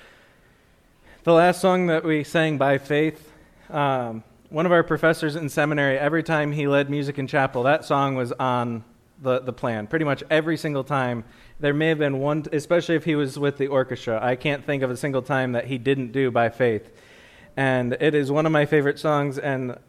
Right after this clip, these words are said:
every so often I forget why it's one of my favorite songs. But it's just so rich, as most of, of the Getty's music is, I think. But that last, that last verse, "By faith this mountain shall be moved,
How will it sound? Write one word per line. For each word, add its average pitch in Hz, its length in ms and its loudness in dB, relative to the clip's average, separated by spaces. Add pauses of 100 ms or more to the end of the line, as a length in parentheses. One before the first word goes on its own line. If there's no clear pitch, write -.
(120)
every 147 200 2
so 147 160 2
often 147 260 2
I 127 120 -2
forget 131 340 0
why 123 300 4
it's 127 140 -4
one 127 100 -2
of 123 40 -2
my 120 140 0
favorite 120 340 -2
songs. 110 540 -6 (500)
But 139 120 0
it's 131 100 -2
just 151 180 -4
so 165 160 4
rich, 139 440 0
as 135 200 -2
most 147 280 -2
of, 147 180 2
of 135 180 0
the 131 80 -2
Getty's 135 340 0
music 135 360 -4
is, 127 200 -2
I 123 120 0
think. 120 400 -4 (340)
But 143 160 2
that 143 220 4
last, 143 400 0 (400)
that 135 180 2
last 139 320 4
verse, 131 300 2
"By 135 200 4
faith 151 440 2
this 139 180 -2
mountain 147 380 2
shall 139 240 4
be 135 140 -2
moved, 131 560 0